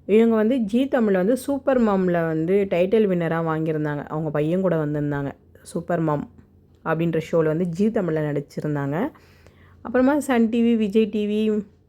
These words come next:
எல்லா ஷோலுமே அவங்க வந்து வந்திருக்காங்க. அவங்க ஃபேமிலியோட வந்திருக்காங்க. அவங்கள பார்த்தது எனக்கு ரொம்ப சந்தோஷம். ஆனா என்ன ஒண்ணுன்னா, நான் போல ஃப்ரெண்ட்ஸ். எங்க வீட்டுக்காரர் தான் போயிருந்தாங்க.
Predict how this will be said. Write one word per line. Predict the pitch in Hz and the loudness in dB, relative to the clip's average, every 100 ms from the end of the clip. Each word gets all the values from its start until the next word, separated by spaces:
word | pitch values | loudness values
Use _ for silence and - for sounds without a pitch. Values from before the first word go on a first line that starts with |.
| _ | _
எல்லா | - 185 185 | -4 0 0
ஷோலுமே | 196 208 190 190 190 | 0 2 2 2 0
அவங்க | 190 180 | 0 -2
வந்து | 165 156 165 165 156 | -2 -2 -2 0 -2
வந்திருக்காங்க. | 147 151 147 147 147 139 - _ _ - _ _ _ - - - - - - - - | -2 -4 -6 -6 -6 -8 -14 _ _ -20 _ _ _ -20 -20 -20 -20 -20 -20 -20 -8
அவங்க | 185 175 | -4 -2
ஃபேமிலியோட | 196 170 190 202 196 | 0 2 2 4 4
வந்திருக்காங்க. | 196 170 165 165 160 160 | 2 0 -4 -6 -6 -4
அவங்கள | 208 196 175 | -4 -2 -2
பார்த்தது | 165 160 165 190 190 | -2 -4 -6 -2 -2
எனக்கு | 175 165 | -2 -2
ரொம்ப | 156 147 165 | -2 -2 -2
சந்தோஷம். | 160 143 151 151 165 202 - - - _ _ _ _ _ - - _ _ _ - - - | -2 -2 -4 -4 -4 -6 -6 -12 -20 _ _ _ _ _ -20 -20 _ _ _ -20 -20 -10
ஆனா | - 220 | -2 2
என்ன | 277 262 226 254 302 | 4 4 4 2 2
ஒண்ணுன்னா, | 254 214 220 330 - _ - | 2 2 0 -4 -10 _ -2
நான் | 220 254 311 | 2 2 2
போல | 269 262 262 | 4 4 4
ஃப்ரெண்ட்ஸ். | 247 220 185 180 - - - - _ _ _ | 2 0 0 -4 -10 -20 -20 -20 _ _ _
எங்க | 185 180 | -4 -2
வீட்டுக்காரர் | 175 196 220 214 196 | 2 2 4 2 2
தான் | 185 190 | 0 0
போயிருந்தாங்க. | 185 165 165 165 160 214 | 0 0 -4 -6 -4 -6